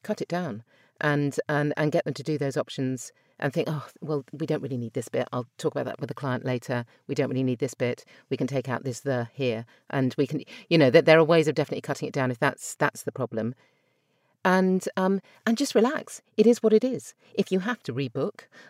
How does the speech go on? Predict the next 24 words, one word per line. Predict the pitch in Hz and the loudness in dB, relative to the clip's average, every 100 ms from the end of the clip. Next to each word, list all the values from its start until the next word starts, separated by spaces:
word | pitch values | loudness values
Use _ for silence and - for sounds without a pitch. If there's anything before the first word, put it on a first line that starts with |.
| - | -6
or | |
you | 143 | -4
have | 156 170 | -4 -6
to | 131 | -6
do | 160 | -4
the | 139 | -4
session | 170 135 160 | -4 -4 -4
again, | 131 170 127 127 180 - _ - - | -2 -2 0 -4 -6 -10 _ -8 0
then | 170 | 0
it's | - | 0
a | - | -6
pain | - 220 | -2 0
in | 147 | 2
the | 143 | 0
neck, | 196 139 165 - | 0 0 -4 -4
but | 185 | -2
it's | 175 - | -2 0
not | 202 190 - _ - | 0 0 -2 _ -6
the | 165 - | -6 -6
absolute | 175 - - 147 143 120 | -8 -8 -8 -4 -2 -2
end | 143 131 | -6 -6
of | - | -4
the | |
world. | 139 139 110 110 | -2 -2 -4 -6